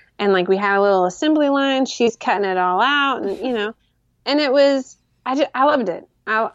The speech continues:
Speaker 1: I loved it. She was getting to be creative.
Speaker 2: Yeah.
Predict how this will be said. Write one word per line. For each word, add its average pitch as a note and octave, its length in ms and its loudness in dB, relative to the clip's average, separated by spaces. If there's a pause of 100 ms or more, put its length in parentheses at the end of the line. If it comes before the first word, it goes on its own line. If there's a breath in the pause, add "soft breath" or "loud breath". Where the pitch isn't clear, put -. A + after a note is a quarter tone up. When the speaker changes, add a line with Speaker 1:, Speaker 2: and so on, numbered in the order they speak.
Speaker 1:
I A3+ 180 -2
loved A3+ 280 0
it. F#3+ 280 -4
She - 160 -2
was C4 140 2
getting A#3 180 0
to A3+ 60 2
be A3 160 -2
creative. G#3+ 760 4
Speaker 2:
Yeah. F#3 360 -12